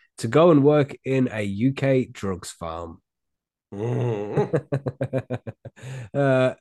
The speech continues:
Speaker 1: at first, Edward, not his real name, was lied to <laughs> about what his son planned to do in Britain.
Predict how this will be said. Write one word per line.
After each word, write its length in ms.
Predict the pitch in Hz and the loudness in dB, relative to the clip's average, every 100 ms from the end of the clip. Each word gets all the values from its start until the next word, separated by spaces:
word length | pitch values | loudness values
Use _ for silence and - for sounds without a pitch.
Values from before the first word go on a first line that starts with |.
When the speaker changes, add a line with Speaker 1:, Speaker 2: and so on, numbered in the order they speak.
| - | 2
Speaker 1:
at 220 | 208 - | 2 2
first, 480 | - 202 147 139 - | 2 4 6 4 2
Edward, 480 | 180 180 117 107 110 - | 2 4 4 0 0 -4
not 320 | 107 127 - | 0 0 -2
his 280 | 104 95 98 | -6 -6 -4
real 260 | 104 98 | -2 -2
name, 420 | 87 113 95 90 101 _ _ _ - | -2 -2 -2 -4 -8 _ _ _ 2
was 300 | 131 131 123 | 4 4 6
lied 340 | 143 196 - | 6 8 6
to 340 | - 135 120 | 4 6 6
<laughs> 60 | 120 | 6
about 540 | 127 123 135 - 143 | 2 0 -2 0 0
what 180 | 131 127 - | 0 -2 0
his 280 | 127 117 - | 0 0 -6
son 360 | - 120 110 - | -2 0 0 -4
planned 380 | 117 104 104 98 | -4 -4 -4 -8
to 100 | - - | -16 -10
do 140 | 107 | -6
in 80 | 104 | -2
Britain. 360 | 131 123 101 | 0 0 -4